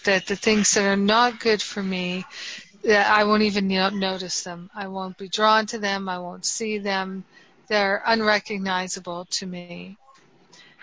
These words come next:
And I found that that was a very effective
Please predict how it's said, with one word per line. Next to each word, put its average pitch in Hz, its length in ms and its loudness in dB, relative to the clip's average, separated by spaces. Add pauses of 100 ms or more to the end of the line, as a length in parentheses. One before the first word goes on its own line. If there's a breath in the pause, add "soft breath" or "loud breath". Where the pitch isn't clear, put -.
(180 loud breath)
And 208 220 -2
I 190 100 2
found 220 440 2
that 208 220 -2
that 240 420 2
was 226 200 -4
a 214 40 -6
very 233 560 4
effective 226 880 -4